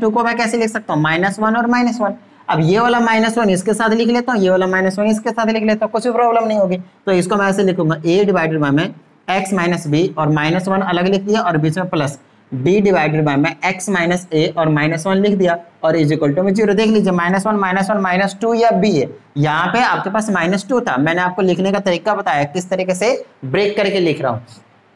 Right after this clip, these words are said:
अगर हमारे पास ये टू नहीं भी होता equal to में ना, तो मैं किसी ना किसी तरीके से दोनों side plus two कर लेता, अरे बात समझ में, या फिर यहीं पे प्लस टू और माइनस टू भी कर लेता, ताकि अपना काम बन जाए, वन वन दोनों को मैं दे देता। अब क्योंकि माइनस टू था, दोनों को ही मैंने minus कर दिया,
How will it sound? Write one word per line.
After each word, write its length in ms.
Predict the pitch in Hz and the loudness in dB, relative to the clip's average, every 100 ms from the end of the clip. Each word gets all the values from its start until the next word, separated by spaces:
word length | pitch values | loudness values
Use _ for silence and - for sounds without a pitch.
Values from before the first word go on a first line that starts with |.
| - - | -20 -4
अगर 200 | 160 175 | 0 0
हमारे 280 | 180 185 190 | 0 0 0
पास 200 | 208 208 | 0 0
ये 120 | 214 214 | 0 2
टू 120 | 226 | 2
नहीं 300 | 208 165 190 240 | 2 2 2 2
भी 60 | |
होता 220 | 254 240 208 | 2 2 0
equal 300 | 190 190 175 | 2 0 0
to 120 | 175 | 0
में 100 | 285 | 0
ना, 160 | - - - | -2 -6 -6
तो 80 | 190 | -2
मैं 160 | 196 214 | 0 0
किसी 220 | 208 220 | -2 0
ना 100 | 220 | 0
किसी 220 | 220 208 | 0 0
तरीके 180 | 214 214 | 0 0
से 100 | 233 | 0
दोनों 260 | 180 165 185 | 0 2 0
side 260 | 226 214 - | 0 0 0
plus 260 | 196 196 - | 0 -2 -2
two 80 | 220 | -2
कर 160 | 220 196 | 0 0
लेता, 380 | 147 - 113 - _ _ _ _ | 0 -2 -6 -8 _ _ _ _
अरे 140 | 156 185 | -2 0
बात 100 | 247 | 0
समझ 180 | 311 175 | 0 -2
में, 140 | 127 - - | -4 -8 -4
या 120 | 156 | -2
फिर 120 | 185 190 | 0 2
यहीं 220 | 180 180 | 2 0
पे 80 | 226 | 0
प्लस 340 | 214 190 185 220 | 0 0 0 0
टू 80 | 220 | 0
और 100 | 208 | 2
माइनस 320 | 175 185 190 | 0 -2 -2
टू 100 | 233 220 | 0 0
भी 80 | 214 | 0
कर 140 | 165 | 0
लेता, 260 | 131 120 110 - _ | 0 -2 -4 -8 _
ताकि 200 | 165 165 | -4 0
अपना 260 | 190 190 190 | 0 0 -2
काम 260 | 185 196 185 | 0 0 0
बन 140 | 165 | 0
जाए, 240 | 175 294 - - 143 | 0 0 -2 -8 -2
वन 200 | 165 170 | 0 2
वन 180 | 196 170 | 2 2
दोनों 240 | 156 160 | 2 2
को 120 | 156 | 0
मैं 160 | 175 277 - - 156 | 0 0 -2 -8 -2
दे 160 | 165 | 0
देता। 300 | 131 117 117 - _ 165 | 0 0 -4 -6 _ -4
अब 100 | 156 | 0
क्योंकि 220 | 190 233 | 0 0
माइनस 380 | 196 180 220 214 | 0 0 0 0
टू 80 | 339 | -2
था, 140 | 247 226 | 0 0
दोनों 300 | 190 190 208 | 2 2 2
को 80 | |
ही 60 | 214 | 2
मैंने 260 | 202 226 214 | 2 0 0
minus 320 | 160 160 156 | -2 -2 -4
कर 140 | 160 127 | -6 -4
दिया, 180 | 117 | -6